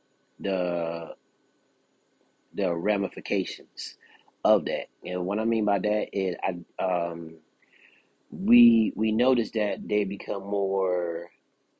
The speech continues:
what's the term, like, cocky, like they, like they the shit, like, like,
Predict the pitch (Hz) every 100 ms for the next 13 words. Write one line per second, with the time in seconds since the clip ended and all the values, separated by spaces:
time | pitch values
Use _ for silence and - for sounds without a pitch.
0 | _ _ _ _ _ _ 101 92 - -
1 | 95 92 85 82 - - 104 95 - -
2 | 85 85 80 92 87 87 87 82 87 -
3 | - 87 85 80 78 - - - - _
4 | _ _ _ - 95 -